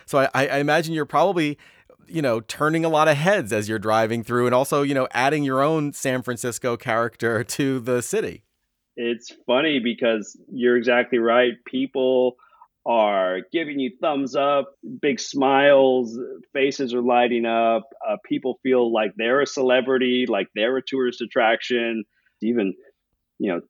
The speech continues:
Speaker 2: tough-looking biker dudes will light up and throw us a peace sign sometimes. So it's, it's definitely fun, and, and you can't lose sight of that. You know, sometimes, you know, if I'm thinking, I've got, I'm, you know, in my head about something, and then people are smiling and waving, you gotta remember you're, you're in a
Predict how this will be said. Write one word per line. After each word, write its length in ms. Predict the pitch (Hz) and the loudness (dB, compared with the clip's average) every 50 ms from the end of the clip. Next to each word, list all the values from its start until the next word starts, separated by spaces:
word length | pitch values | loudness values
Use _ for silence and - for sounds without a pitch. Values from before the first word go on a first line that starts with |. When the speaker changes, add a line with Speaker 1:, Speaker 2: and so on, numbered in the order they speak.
| - | -4
Speaker 2:
tough-looking 540 | - - 117 107 - 113 104 - - 98 85 - | 0 0 0 2 2 0 0 0 0 0 2 2
biker 340 | 117 127 120 - 117 113 | 4 4 4 2 0 -2
dudes 360 | 98 101 107 104 98 95 87 90 | 0 0 0 0 0 0 -2 -2
will 200 | 98 95 95 104 | -2 0 2 2
light 280 | 101 98 95 98 95 | 4 4 4 4 4
up 240 | 92 92 90 - - | 4 4 4 2 0
and 180 | 92 90 87 - | -4 -4 -4 -2
throw 180 | - 117 104 95 | -2 0 0 0
us 100 | - - | -2 -6
a 60 | 87 | -10
peace 340 | - - 104 98 92 - - | -8 -6 -6 -6 -6 -6 -6
sign 280 | 95 90 90 90 87 | -6 -6 -6 -6 -8
sometimes. 600 | - - 90 90 87 - 92 87 85 85 85 - - | -8 -10 -10 -10 -10 -10 -12 -12 -10 -12 -12 -8 -6
So 120 | 95 95 | -4 -2
it's, 300 | 110 123 - - - - - - | -2 -4 -6 -10 -20 -20 -14 -14
it's 180 | 117 104 - | -14 -8 -2
definitely 760 | - - - - - 135 117 110 101 101 98 95 92 87 _ _ _ _ _ _ _ _ _ | 2 2 2 2 2 0 0 2 0 0 0 -2 -2 -4 _ _ _ _ _ _ _ _ _
fun, 160 | - 156 165 143 | 2 4 6 6
and, 160 | 127 123 127 | 6 6 4
and 260 | 139 131 135 123 123 | 4 2 2 2 2
you 360 | 123 139 - _ _ - 131 - | 2 0 -4 _ _ -12 -4 0
can't 220 | 180 185 190 185 | 2 2 4 6
lose 240 | 185 180 175 170 - | 6 6 4 4 4
sight 220 | - 156 - - 285 | 2 2 2 2 0
of 60 | 196 | 0
that. 260 | 104 92 87 - 87 | 0 0 0 -4 -6
You 80 | 98 107 | -8 -6
know, 160 | 107 110 131 | -6 -6 -6
sometimes, 640 | - - 135 131 - 127 123 123 120 117 - - _ _ _ _ _ _ _ _ _ _ | -4 -4 -6 -4 -2 -2 -2 -2 -2 -4 -6 -14 _ _ _ _ _ _ _ _ _ _
you 100 | - 110 | -10 -6
know, 220 | 113 117 120 117 110 | -4 -2 0 -2 0
if 100 | - - | 0 0
I'm 200 | 113 117 107 - - - | 0 0 -2 -4 -4 -2
thinking, 460 | 117 120 113 - 120 117 120 120 117 | -2 -2 -2 -2 0 0 0 0 0
I've 160 | 104 98 - | -2 -2 -2
got, 140 | - 113 - - | -4 -6 -6 -6
I'm, 160 | 107 104 - _ _ _ _ _ | -14 -18 -18 _ _ _ _ _
you 120 | - 127 110 | -6 -4 -2
know, 60 | 110 | 2
in 120 | 110 120 | 4 4
my 140 | 123 113 110 | 6 4 4
head 240 | 110 - 123 123 120 | 4 4 4 4 4
about 340 | 123 113 110 110 113 107 - | 4 4 4 2 2 0 -2
something, 320 | - 120 120 117 120 127 | -4 -4 -4 -4 -4 -4
and 160 | 123 117 113 | -4 -4 -4
then 180 | 117 113 113 107 - | -4 -4 -6 -6 -6
people 240 | - 127 127 131 131 | -6 -6 -2 -4 -4
are 20 | |
smiling 380 | 127 - 135 120 120 123 123 127 | -2 0 0 2 2 2 2 2
and 100 | 123 120 | 2 2
waving, 240 | 120 123 120 123 | 4 4 4 2
you 80 | 123 120 | 2 2
gotta 180 | 135 139 143 139 | 2 2 2 2
remember 360 | 147 147 147 151 165 175 175 | 0 0 0 0 0 0 0
you're, 260 | 127 110 107 104 104 | 0 0 -2 -2 -4
you're 200 | 104 104 107 120 | -6 -8 -8 -6
in 60 | 120 | -6
a 60 | 107 | -8